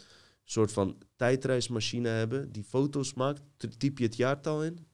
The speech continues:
maak je een foto van een gebeurtenis, moet je heel goed coördinaten zeggen. En dan kreeg je gewoon videomateriaal of foto wat er toen gebeurde. Hebben ze ook een kruisiging van Jezus. Kan je ook, kijk maar op Google, kan je het misschien terugvinden. Nou,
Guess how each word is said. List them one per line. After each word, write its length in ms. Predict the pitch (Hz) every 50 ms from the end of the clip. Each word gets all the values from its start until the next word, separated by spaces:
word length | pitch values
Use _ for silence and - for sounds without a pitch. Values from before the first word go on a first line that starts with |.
| _ _
maak 240 | - 110 110 110 110
je 60 | 113 110
een 60 | 104
foto 320 | - 127 127 131 131 123
van 160 | 110 110 110
een 80 | 98 98
gebeurtenis, 680 | - 104 101 107 113 123 120 117 147 147 151 147 -
moet 180 | - 113 101 -
je 60 | 110
heel 180 | 107 113 120 120
goed 320 | 120 - 117 110 - -
coördinaten 600 | - 113 110 104 107 104 110 110 117 113 113 139
zeggen. 400 | 131 143 143 143 - 156 160 156 - _ _ _ _ _ _ _ _
En 120 | - 110
dan 100 | 110 110
kreeg 260 | 110 - 117 120 113
je 60 | 110 107
gewoon 320 | - - 107 113 113 110
videomateriaal 800 | 113 - 127 131 127 123 117 113 104 101 - 104 107 104 101 104
of 100 | 104 101
foto 320 | - - 117 117 113 113 95
wat 160 | 101 104 202
er 100 | 101 -
toen 200 | - 107 101 95
gebeurde. 440 | - 98 107 110 104 101 98 98 98 98 - _ _ _ _
Hebben 280 | - - 104 104 104
ze 80 | 98 107
ook 140 | 104 101 -
een 80 | 85
kruisiging 580 | - - 104 101 107 101 - 101 107 101 98 98
van 140 | - 90 95
Jezus. 540 | 98 101 98 98 - 85 - - - - _ _ _ _ _ _ _
Kan 140 | - 95 98
je 80 | 104
ook, 220 | 104 98 98 - - - - _ _
kijk 220 | - - 123 123 -
maar 280 | 110 95 92 98 98
op 220 | 92 98 98 - - 104
Google, 240 | 107 113 107 107 98
kan 120 | 98 -
je 60 | 98 95
het 80 | 98 95
misschien 260 | 92 - - 98 98
terugvinden. 540 | - 92 95 - - - 90 92 85 80 - - - - _ _ _ _ _ _ _ _ _ _ _ _ _ _ _ _ _ _ _ _
Nou, 240 | - - 98 78 69